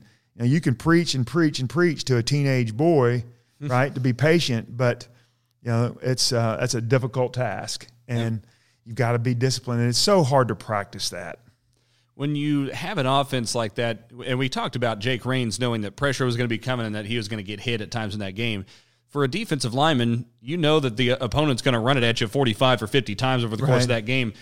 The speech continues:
Speaker 2: What kind of mindset does it take to be up to the challenge of, of just going in and, and basically having a wrestling match for three hours?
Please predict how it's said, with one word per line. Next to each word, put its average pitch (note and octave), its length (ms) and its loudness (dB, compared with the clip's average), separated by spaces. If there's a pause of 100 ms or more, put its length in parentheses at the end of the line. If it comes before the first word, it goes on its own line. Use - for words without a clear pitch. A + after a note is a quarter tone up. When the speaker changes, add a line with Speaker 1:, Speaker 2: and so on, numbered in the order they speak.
(260)
Speaker 2:
What F3+ 280 -4
kind G3+ 240 -2
of C3 60 0
mindset B2 640 0
does G#2 180 -4
it G#2 120 -10
take A#2 320 -4
to B2+ 100 -4
be A#2 240 0
up A#2+ 160 0
to A#2 80 -4
the G2+ 80 -4
challenge A#2 520 -2
of, F#2+ 180 -6
of A2+ 180 -2
just G#2+ 200 -6 (400)
going D3 280 2
in C3+ 140 2
and, G#2+ 180 -4
and A2 260 -2
basically C#3+ 360 -2
having A#2 160 0
a F2+ 60 -4
wrestling A#2 460 0
match G2 220 -4
for G2 200 -6
three G#2 340 -4
hours? F2+ 400 -6